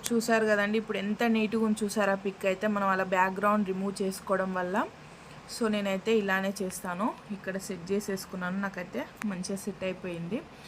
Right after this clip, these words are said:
So, ఇక్కడ వచ్చేసి మనమైతే పేర్లు రాసేయాలండి. And ఇది సెట్ అయింది కదా, ఇప్పుడు మనం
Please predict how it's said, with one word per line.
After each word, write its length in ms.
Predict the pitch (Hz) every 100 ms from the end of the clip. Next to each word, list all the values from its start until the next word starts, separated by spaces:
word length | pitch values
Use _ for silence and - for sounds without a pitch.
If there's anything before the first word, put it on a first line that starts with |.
| - - -
So, 60 | - 247
ఇక్కడ 160 | 226 220 220
వచ్చేసి 280 | 226 226 247 226
మనమైతే 440 | 208 202 190 262 320
పేర్లు 340 | 254 208 202 202 190
రాసేయాలండి. 720 | 180 - 180 175 170 170 294 466 - - - - - 214
And 160 | 208 196 196 190 - - - - 208
ఇది 140 | 202 196
సెట్ 240 | 214 190 208
అయింది 220 | 208 202 185
కదా, 140 | 180 233
ఇప్పుడు 180 | 262 202 196
మనం 120 | 190